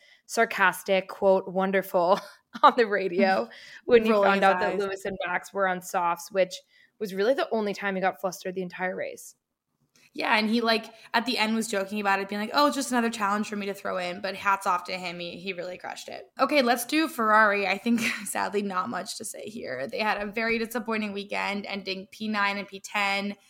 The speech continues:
Speaker 2: Both cars could literally not pass Albon on the safety s-, car restart. Sainz was struggling a lot after that restart. He was also on hards, but he could not hold on. He got passed by both Albon and Leclerc.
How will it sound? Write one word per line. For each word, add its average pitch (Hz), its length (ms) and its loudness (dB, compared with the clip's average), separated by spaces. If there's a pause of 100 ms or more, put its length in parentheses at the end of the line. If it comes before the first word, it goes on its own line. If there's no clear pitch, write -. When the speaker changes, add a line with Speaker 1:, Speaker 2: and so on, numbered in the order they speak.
(320)
Speaker 2:
Both 240 200 0
cars 233 240 0
could 220 160 -6
literally 226 500 2
not 202 280 0
pass 190 340 2 (100)
Albon 185 560 -4
on 190 120 -4
the 185 80 -6
safety 190 300 -10
s-, - 180 -14 (220)
car 185 420 -2
restart. 226 540 0 (360)
Sainz 254 240 -2
was 285 120 -6
struggling 226 340 0
a 202 80 -4
lot 196 340 4
after 202 240 0
that 202 220 -2
restart. 196 420 -6
He 202 80 -6
was 190 100 -10
also 220 300 -6
on 254 140 0
hards, 233 480 2
but 202 240 -2 (240)
he 240 100 -4
could 240 160 0
not 214 180 2
hold 220 220 -2
on. 208 240 2
He 214 80 -4
got 202 180 -2
passed 208 320 2
by 202 120 -2
both 208 340 -4
Albon 202 600 0
and 202 200 -8
Leclerc. 214 680 -2